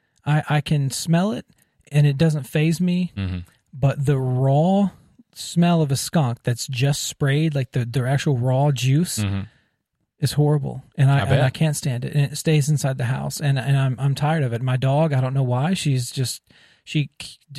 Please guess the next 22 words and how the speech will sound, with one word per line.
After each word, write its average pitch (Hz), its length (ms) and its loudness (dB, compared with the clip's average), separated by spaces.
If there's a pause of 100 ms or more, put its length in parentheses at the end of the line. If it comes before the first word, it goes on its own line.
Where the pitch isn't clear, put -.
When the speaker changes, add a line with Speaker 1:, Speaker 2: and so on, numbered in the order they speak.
Speaker 1:
cannot 143 400 0
learn 151 560 2
that 139 140 0
that 139 120 2
is 127 120 0
not 127 140 2
a 127 40 -2
cat, - 420 -4 (500)
and 147 100 4
it's 135 100 2
driving 143 360 4
me 156 80 6
mad. 160 380 0 (100)
Speaker 2:
<laughs> - 100 -8
Speaker 1:
I'm 135 340 4
absolutely 160 480 2
furious, 180 480 -2
and 143 120 -4
she 160 160 0
cannot 156 360 2
figure 170 240 2
out 170 140 -2